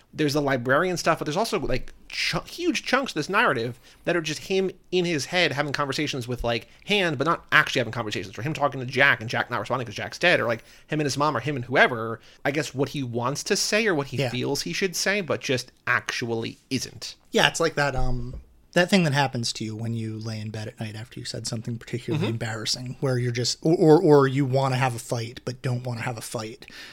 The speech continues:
Speaker 2: in real life. And you think of all of the ways that a different conversation can go,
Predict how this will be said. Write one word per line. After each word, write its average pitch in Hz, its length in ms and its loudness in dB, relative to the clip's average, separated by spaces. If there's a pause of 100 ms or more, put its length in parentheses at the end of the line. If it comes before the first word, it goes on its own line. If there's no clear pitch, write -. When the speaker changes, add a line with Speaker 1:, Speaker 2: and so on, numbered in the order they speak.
(120)
Speaker 2:
in 139 160 0
real 127 180 2
life. 110 500 -6
And 156 80 2
you 139 80 4
think 139 220 0
of 123 120 0
all 131 280 2
of 120 140 0
the 117 280 -4
ways 127 300 0
that 120 160 -4
a 117 60 -4
different 123 300 -4
conversation 117 600 -4
can 120 140 -4
go, 113 280 -6